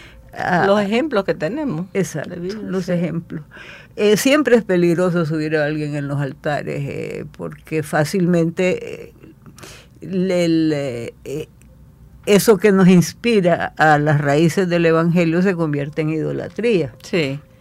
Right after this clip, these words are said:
Speaker 1: Es muy, muy peligroso, pero esperemos que no suceda.
Speaker 2: Pues yo, para mí un santo, eh, tener la imagen de, de Monseñor Romero es como tener la imagen de alguien querido,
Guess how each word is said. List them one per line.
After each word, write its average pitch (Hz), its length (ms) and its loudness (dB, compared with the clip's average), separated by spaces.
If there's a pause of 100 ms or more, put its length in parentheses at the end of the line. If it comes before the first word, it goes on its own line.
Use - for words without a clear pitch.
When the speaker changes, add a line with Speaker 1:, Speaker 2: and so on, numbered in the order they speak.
(380)
Speaker 1:
Es 160 160 6
muy, 175 320 8
muy 156 360 4
peligroso, 156 800 0 (480)
pero 185 540 4 (100)
esperemos 156 580 -2
que 165 120 -6
no 143 160 -6
suceda. 147 640 -8 (340)
Speaker 2:
Pues 220 100 2
yo, 208 140 -2
para 165 180 4
mí 170 120 4
un 185 100 0
santo, 220 540 2
eh, 170 240 4
tener 170 500 -2
la 226 80 -2
imagen 233 320 -4
de, 202 160 0
de 190 140 -6
Monseñor 180 340 -2
Romero 196 320 0
es 233 60 -4
como 240 180 -6
tener 175 240 -4
la 196 80 -2
imagen 196 320 -2
de 185 80 2
alguien 220 300 2
querido, 202 560 0